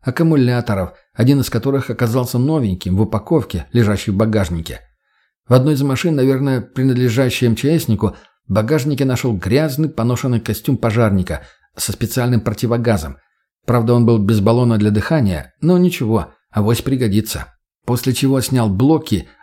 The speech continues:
а окна всего второго этажа, выходящие на автостоянку, забил мебельными досками, усилив всё это капотом от Hyundai. Виктория после одной неудачной попытки прорваться ко мне больше не появлялась.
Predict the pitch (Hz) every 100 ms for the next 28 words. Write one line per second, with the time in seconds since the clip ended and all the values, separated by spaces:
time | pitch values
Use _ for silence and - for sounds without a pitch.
0 | _ 117 - 139 135 117 101 131 117 -
1 | 120 110 101 110 104 127 95 - 110 -
2 | 117 127 110 117 113 101 107 - 117 147
3 | 131 110 - - - 110 117 107 156 113
4 | 123 135 131 127 127 117 120 - 107 98
5 | - _ 131 120 151 139 107 - 117 110
6 | - 104 131 117 107 101 117 107 87 65
7 | - _ _ _ _ _ _ - 117 117
8 | 139 127 113 117 - 117 110 92 - 110
9 | 131 120 110 110 123 - 101 98 151 147
10 | 117 - - _ - 107 113 107 - -
11 | 107 107 107 101 - 123 117 120 120 110
12 | 117 107 101 76 - -